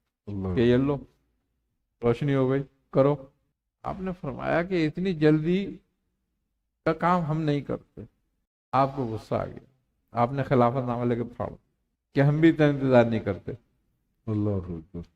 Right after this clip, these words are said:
Speaker 2: حضرت بابا فرید الدین مسعود گنج شکر رحمۃ اللہ علیہ جو تھے، آپ کو یہ اس بات کا علم ہو گیا، آپ بہت پریشان ہو گئے کہ یہ کیا ہوا۔ آپ نے فوراً اپنے مریدوں کو روانہ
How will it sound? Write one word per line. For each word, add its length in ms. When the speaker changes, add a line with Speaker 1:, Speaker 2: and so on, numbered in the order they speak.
Speaker 2:
حضرت 260
بابا 400
فرید 240
الدین 340
مسعود 500
گنج 280
شکر 320
رحمۃ 380
اللہ 200
علیہ 220
جو 200
تھے، 240
آپ 240
کو 400
یہ 140
اس 120
بات 260
کا 100
علم 220
ہو 140
گیا، 180
آپ 200
بہت 240
پریشان 480
ہو 140
گئے 100
کہ 60
یہ 240
کیا 120
ہوا۔ 260
آپ 220
نے 140
فوراً 320
اپنے 240
مریدوں 440
کو 120
روانہ 360